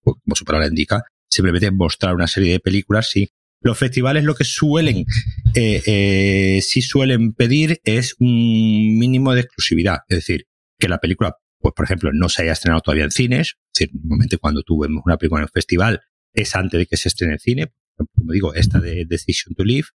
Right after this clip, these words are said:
estuvo aquí en el festival de, estuvo en el Festival de Valladolid, también estuvo aquí en el Festival de, de Málaga, en el Fancine. También la, la pusieron, porque como es un thriller, pues ya entra dentro de la categoría de...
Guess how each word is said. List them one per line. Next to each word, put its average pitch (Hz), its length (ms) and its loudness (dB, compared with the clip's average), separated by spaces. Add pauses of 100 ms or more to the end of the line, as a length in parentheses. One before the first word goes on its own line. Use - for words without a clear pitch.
(340)
estuvo 90 400 -2
aquí 90 240 0
en 87 100 0
el 85 40 -2
festival 90 400 -2
de, 87 360 2
estuvo 95 200 -2
en 92 40 0
el 90 40 -4
Festival 107 220 -2
de 104 60 0
Valladolid, 110 420 0 (220)
también 98 340 0
estuvo 98 300 -2
aquí 90 160 -2
en 107 80 0
el 87 60 -2
Festival 90 440 -2
de, 90 440 2
de 92 120 0
Málaga, 135 320 0
en 160 60 0
el 95 100 -2
Fancine. 95 560 -2 (360)
También 85 360 0
la, 82 440 0
la 82 100 0
pusieron, 147 500 -2
porque 80 240 -2 (120)
como 95 240 -2
es - 120 -2
un 107 80 0
thriller, 127 480 -2 (400)
pues 95 160 0
ya 90 160 0
entra 87 200 0
dentro 90 360 0
de 80 180 0
la 80 140 0
categoría 85 520 0
de... 90 300 0